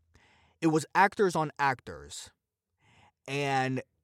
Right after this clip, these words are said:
last year, or no, not last year, it was a while back. It was, like, a few years ago. Chris Evans and Scarlett Johansson did an interview together.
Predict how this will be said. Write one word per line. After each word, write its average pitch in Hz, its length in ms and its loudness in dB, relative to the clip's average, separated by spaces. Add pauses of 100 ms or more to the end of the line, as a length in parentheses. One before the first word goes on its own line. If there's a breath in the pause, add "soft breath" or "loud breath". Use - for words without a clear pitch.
(560)
last 156 540 2
year, 151 380 2
or 127 280 -2
no, 170 160 2
not 151 220 -2
last 131 260 -4
year, 104 140 -8
it 139 80 0
was 170 120 2
a 170 60 6
while 123 320 0
back. 104 320 -8
It 131 60 -8
was, 127 80 -6
like, 147 140 -6
a 117 140 -4
few 170 320 -6
years 143 280 -2
ago. - 340 -12 (1080)
Chris - 420 2
Evans 147 640 0 (260)
and 135 300 -4
Scarlett 165 500 0
Johansson 123 800 -4 (600)
did 175 200 0
an 180 80 0
interview 135 420 -6
together. 104 540 -10